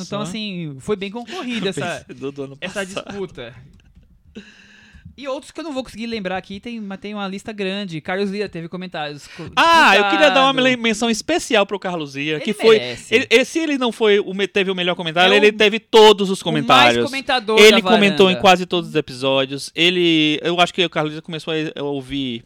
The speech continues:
Speaker 3: pelo menos
Speaker 1: D-, não foi no primeiro episódio, foi
Speaker 3: É,
Speaker 1: ao longo.
Speaker 3: m-, foi esse ano, foi quem mais ouviu.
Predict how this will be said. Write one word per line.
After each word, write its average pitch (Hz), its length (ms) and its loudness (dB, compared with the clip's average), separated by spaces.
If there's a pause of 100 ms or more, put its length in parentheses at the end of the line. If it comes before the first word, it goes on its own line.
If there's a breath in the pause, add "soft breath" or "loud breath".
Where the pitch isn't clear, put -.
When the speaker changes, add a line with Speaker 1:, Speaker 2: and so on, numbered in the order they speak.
Speaker 3:
pelo 135 140 -8
menos 139 380 -10
Speaker 1:
D-, 160 160 -20 (200)
não 208 160 -8
foi 247 180 -2
no 240 60 -6
primeiro 190 300 -8
episódio, 165 360 -10
foi 175 120 -8
Speaker 3:
É, 131 260 0
Speaker 1:
ao 208 80 -2
longo. 226 300 -8 (120)
Speaker 3:
m-, 123 240 -12 (560)
foi - 220 -2
esse 165 260 -2
ano, 156 300 -2
foi 156 160 -4
quem 147 160 -4
mais 131 180 -4
ouviu. 98 260 -12